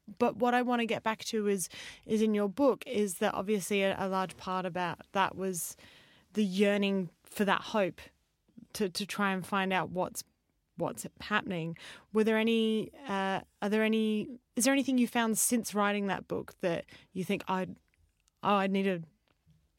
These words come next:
put this out there as well," 'cause it's helping, it's giving you something to sort of, the,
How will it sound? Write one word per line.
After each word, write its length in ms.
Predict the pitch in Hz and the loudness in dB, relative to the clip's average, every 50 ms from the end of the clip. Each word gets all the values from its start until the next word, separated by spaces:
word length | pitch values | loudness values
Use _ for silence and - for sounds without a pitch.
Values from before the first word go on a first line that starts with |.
| - | -4
put 160 | - - 202 | 0 2 2
this 160 | - 202 190 - | 2 2 0 2
out 160 | 196 175 - | 2 2 2
there 140 | 180 180 175 | 0 0 0
as 100 | 180 175 | 0 0
well," 220 | 175 196 165 160 170 | 0 0 0 0 -2
'cause 160 | - 180 175 | -4 -6 -8
it's 140 | 160 - - | -6 -6 -6
helping, 420 | - 180 170 - 175 170 170 170 - | -6 -6 -4 -4 -4 -4 -4 -4 -4
it's 140 | 202 190 - | -6 -6 -2
giving 220 | - 214 190 202 202 | -2 -2 0 0 0
you 120 | 202 202 | 0 0
something 320 | 175 - 175 - 180 185 180 | -2 -2 -4 -4 -4 -4 -4
to 120 | 175 180 | -4 -6
sort 200 | 170 - 185 180 | -6 -4 -2 -2
of, 280 | 185 180 170 160 - - - - - - - - - - _ _ _ _ _ _ _ _ _ _ - | -2 -2 -2 -4 -8 -14 -20 -20 -20 -20 -20 -20 -20 -20 _ _ _ _ _ _ _ _ _ _ 0
the, 160 | - 226 180 | 0 0 0